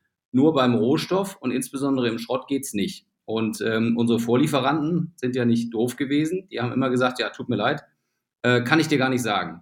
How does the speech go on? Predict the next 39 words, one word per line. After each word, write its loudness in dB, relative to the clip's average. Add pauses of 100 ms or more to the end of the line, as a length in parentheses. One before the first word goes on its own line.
Denn -6
ich -4
kaufe 0
auch 4
von 0
einem -2
Schrotthändler -2
und -2
der 4
sagt 0
mir 0
auch 2
nicht, 0
wo -4
das -8
herkommt.“ -8 (640)
So, -4
und 0
da 4
gibt's 0
zwei 0
Probleme. 2
Das -2
eine 0
ist, 0 (340)
man 2
weiß 2
nie, 2
wo 4
die 4
richtige 0
Quelle 2
ist. 0
Also 0
das -2
hat -2
hinterher, 2
also -2
mi-, -4